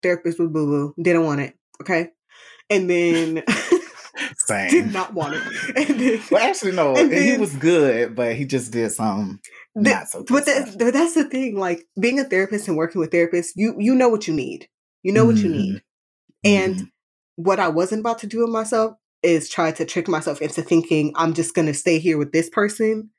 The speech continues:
Speaker 1: as my therapist
Speaker 2: Facts.
Speaker 1: because I need to give people a chance. I knew she wasn't it right out the gate.
Speaker 2: Mm-hmm.
Speaker 1: So she,
Speaker 2: Mm-hmm.
Speaker 1: that, that was not, that was a relationship we had to cut some ties with, but it's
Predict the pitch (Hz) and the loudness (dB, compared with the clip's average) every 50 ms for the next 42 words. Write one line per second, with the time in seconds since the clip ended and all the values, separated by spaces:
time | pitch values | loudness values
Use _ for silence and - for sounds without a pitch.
0 | _ _ _ _ _ _ - - 165 180 170 151 - - - - 202 208 214 202 | _ _ _ _ _ _ -2 -2 0 0 -2 -2 0 0 0 0 0 0 0 0
1 | 202 - - 165 165 - 196 165 160 160 156 151 151 147 147 147 - - _ - | 0 0 0 -2 -2 0 0 2 2 2 2 0 -2 -2 -4 -6 -12 -16 _ -20
2 | - _ - 175 165 165 165 160 156 147 165 156 160 180 165 - 147 143 135 - | -8 _ 0 0 2 2 2 2 2 0 0 0 0 -4 -4 -2 -2 -4 -4 -4
3 | - 147 123 - - - - - _ _ - 180 220 247 247 240 220 208 190 185 | -6 -6 -6 -8 -12 -16 -20 -20 _ _ 0 0 0 0 -2 -2 -2 0 0 0
4 | 185 185 - - 226 208 185 190 185 196 185 170 151 151 147 - - _ - 165 | -2 -4 -4 -4 -2 -2 -2 -2 -2 0 0 0 0 0 -2 -6 -10 _ -4 -2
5 | 160 156 151 143 - 151 139 135 123 131 135 139 147 151 151 156 160 160 170 190 | -2 -2 -4 -6 -8 -8 -4 0 2 4 4 4 4 2 2 2 0 0 0 -2
6 | 175 135 104 135 135 226 185 160 160 156 - _ _ _ _ _ _ _ _ _ | -2 0 2 4 4 4 4 2 0 -2 -6 _ _ _ _ _ _ _ _ _
7 | _ _ - - - 107 110 226 214 202 - - 123 131 123 123 123 123 - 214 | _ _ -12 -6 -2 0 2 2 2 2 2 2 2 2 2 2 2 2 0 0
8 | 190 175 165 - - 175 175 160 151 165 165 170 - 175 165 156 151 143 - - | 0 0 0 0 -2 -2 -2 0 0 -2 -2 0 0 0 0 0 -2 -4 -2 0
9 | 165 170 170 165 165 156 143 139 143 139 - 151 - 151 143 151 143 131 139 - | 0 0 0 0 -2 -4 -4 -4 -6 -8 -10 -8 -6 -6 -4 -4 -6 -8 -6 -6
10 | 165 - - 151 143 - 160 135 135 - 127 113 110 - 214 208 208 247 294 294 | -8 -6 -4 -6 -4 -2 -2 -4 -4 -6 -8 -12 0 0 0 2 2 0 -2 0